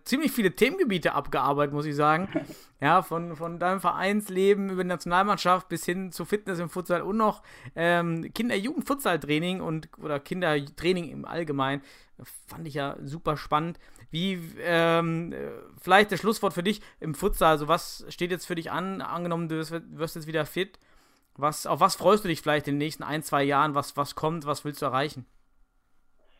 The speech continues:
Speaker 2: Ähm, auf jeden Fall in die Futsal-Bundesliga.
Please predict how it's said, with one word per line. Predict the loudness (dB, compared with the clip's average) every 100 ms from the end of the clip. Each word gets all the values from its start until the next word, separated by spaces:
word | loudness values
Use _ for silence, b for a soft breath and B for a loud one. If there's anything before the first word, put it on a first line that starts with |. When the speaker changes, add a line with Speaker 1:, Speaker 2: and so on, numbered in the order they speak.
| _ 8
Speaker 2:
Ähm, | 10 12
auf | 8 8
jeden | 6 6
Fall | 10 10 10 6
in | 2
die | 2 -2
Futsal-Bundesliga. | 0 2 2 4 4 4 4 6 6